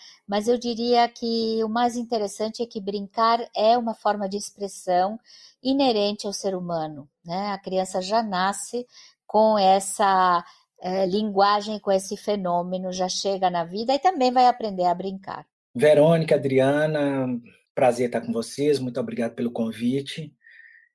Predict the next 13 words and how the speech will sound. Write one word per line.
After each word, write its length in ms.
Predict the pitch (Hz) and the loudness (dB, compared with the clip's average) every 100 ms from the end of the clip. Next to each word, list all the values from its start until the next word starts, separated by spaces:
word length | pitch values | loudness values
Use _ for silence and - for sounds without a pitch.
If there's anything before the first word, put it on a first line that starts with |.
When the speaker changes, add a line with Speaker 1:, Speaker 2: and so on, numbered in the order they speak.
| _ - | _ -10
Speaker 2:
E 540 | 135 139 139 139 135 139 | -8 -6 -6 -4 0 2
eu 200 | 139 - _ - | 2 -2 _ 2
penso 480 | 180 185 175 - - | 6 6 4 -2 -6
que 100 | 147 | -2
o 60 | |
brincar 580 | 139 131 120 151 151 143 | 4 4 4 4 6 8
é 100 | 139 | 8
a 80 | 139 | 6
resposta 1040 | 151 135 - - 160 165 156 - - 113 | 4 2 -2 4 6 6 4 -4 -12 -10
que 140 | - 131 | -2 0
a 80 | |
criança 460 | - 123 123 120 - | 0 -2 -2 -2 -2
elabora 720 | 120 113 113 151 156 120 107 | -2 -2 2 4 6 2 -4